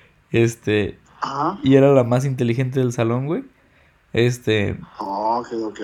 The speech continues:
Speaker 1: y porque, güey, esa morra tenía de las dos, güey, era inteligente y era bonita, güey. Este
Speaker 2: No, sí, es un buen pack-, es, es el, the whole package.
Speaker 1: Y hasta la fecha, no digo su nombre por, por, por respeto a la privacidad, güey,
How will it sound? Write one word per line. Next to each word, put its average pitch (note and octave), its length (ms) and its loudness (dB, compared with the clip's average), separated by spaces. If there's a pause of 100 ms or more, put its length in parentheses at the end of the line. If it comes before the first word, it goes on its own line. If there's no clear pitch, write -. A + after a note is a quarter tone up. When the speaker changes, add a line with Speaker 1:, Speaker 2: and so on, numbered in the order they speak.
(260)
Speaker 1:
y A#2+ 160 2
porque, A2+ 260 -6
güey, B2 260 -4
esa B2+ 180 -4
morra C3+ 280 -4
tenía A#2+ 240 -4
de C3 100 0
las A2+ 140 0
dos, C#3+ 160 0
güey, D3 120 0
era B2+ 100 0
inteligente B2 480 -2
y B2+ 40 2
era B2+ 100 0
bonita, A2+ 420 -6
güey. G3+ 180 -4 (560)
Este A#2 400 -2
Speaker 2:
No, A2+ 80 -2
sí, - 100 -8
es C3 60 -8
un C3 80 -8
buen C#3+ 160 -6
pack-, - 200 -10 (320)
es, C3+ 180 -12
es - 80 -16
el, C3+ 240 -10 (100)
the C3+ 60 -10
whole C#3+ 180 -4
package. C#3+ 440 -8 (480)
Speaker 1:
Y C3 80 2
hasta B2 200 2
la A#2+ 140 6
fecha, F3 420 2
no C#3+ 200 2
digo F#3+ 160 6
su E3+ 100 0
nombre D#3+ 380 0
por, B2 320 -2
por, G#2+ 320 -6 (240)
por A2+ 120 -4
respeto A#2 380 0
a D3 40 4
la B2+ 100 4
privacidad, A#2 540 0
güey, F3 180 -2